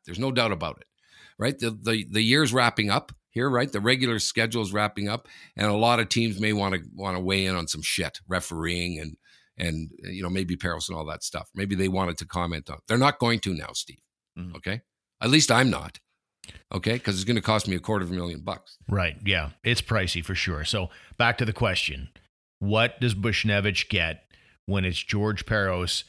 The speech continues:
Speaker 2: handing down the punishment? Is there a suspension? Is it a long suspension? Is it five thousand bucks?
Speaker 1: Well, I don't know if George can win. I, I don't, I,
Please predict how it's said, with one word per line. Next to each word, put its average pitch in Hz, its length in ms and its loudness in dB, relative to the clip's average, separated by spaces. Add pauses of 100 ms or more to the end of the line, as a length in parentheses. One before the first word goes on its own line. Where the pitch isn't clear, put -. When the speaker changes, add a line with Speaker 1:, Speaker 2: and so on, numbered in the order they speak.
(140)
Speaker 2:
handing 107 420 2
down 92 240 2
the 95 100 0
punishment? 76 640 -4
Is 107 200 2
there 123 140 4
a 123 60 4
suspension? 131 880 0
Is 95 160 -2
it 98 80 0
a 90 60 -2
long 123 320 0
suspension? 135 880 0 (120)
Is 87 120 -4
it 92 60 -8
five 104 320 2
thousand 92 440 0
bucks? - 460 -8 (320)
Speaker 1:
Well, 160 140 6
I 226 40 6
don't 311 120 6
know 240 100 6
if 110 100 -4
George 147 300 0
can 85 200 2
win. 135 300 2 (880)
I, 95 320 -4
I - 40 0
don't, - 180 -4
I, 131 180 -2